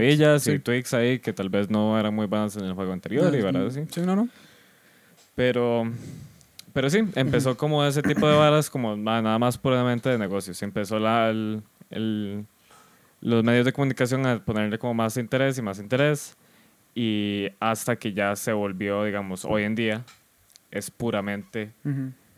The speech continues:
Speaker 1: eh,
Speaker 2: Ne-
Speaker 1: una vara como de advertisement para juegos
Speaker 2: Ajá,
Speaker 1: nuevos,
Speaker 2: puro
Speaker 1: digamos.
Speaker 2: negocio.
Speaker 1: Puro negocio. O sea, puro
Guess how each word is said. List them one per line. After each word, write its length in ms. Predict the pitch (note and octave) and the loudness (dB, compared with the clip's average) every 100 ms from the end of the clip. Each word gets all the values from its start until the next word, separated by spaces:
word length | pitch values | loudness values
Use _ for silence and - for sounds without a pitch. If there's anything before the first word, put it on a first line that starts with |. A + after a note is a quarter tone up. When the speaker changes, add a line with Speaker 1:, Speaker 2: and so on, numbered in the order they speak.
| _ | _
Speaker 1:
eh, 460 | G#2+ F#2+ F#2 F2+ F2 - | -6 -4 -2 -4 -6 -4
Speaker 2:
Ne- 80 | |
Speaker 1:
una 160 | G#2 G2 | -2 0
vara 300 | G2+ G#2+ A2 | -2 -2 -2
como 260 | - G#2 G2 | -4 -4 -4
de 180 | F#2 F#2 | -4 -4
advertisement 720 | G2+ G2 G#2+ G2 G#2+ G#2+ A2 G#2+ | -6 -4 -6 -2 -2 0 -2 -2
para 180 | G#2+ F#2+ | -2 -2
juegos 300 | G2 F#2 F2+ | -6 -6 -4
Speaker 2:
Ajá, 80 | C#3 | -2
Speaker 1:
nuevos, 180 | B2+ | -4
Speaker 2:
puro 120 | - C3 | -4 -2
Speaker 1:
digamos. 260 | C3 A#2+ B2+ | -2 -4 -8
Speaker 2:
negocio. 160 | C3 - _ | -12 -18 _
Speaker 1:
Puro 200 | B2+ B2+ | 2 4
negocio. 380 | A#2+ F#2+ F#2 - | 2 0 -6 -10
O 60 | B2 | -2
sea, 180 | C#3 A#2+ | 0 0
puro 440 | A#2 B2 G#2+ E2+ | 2 2 0 -4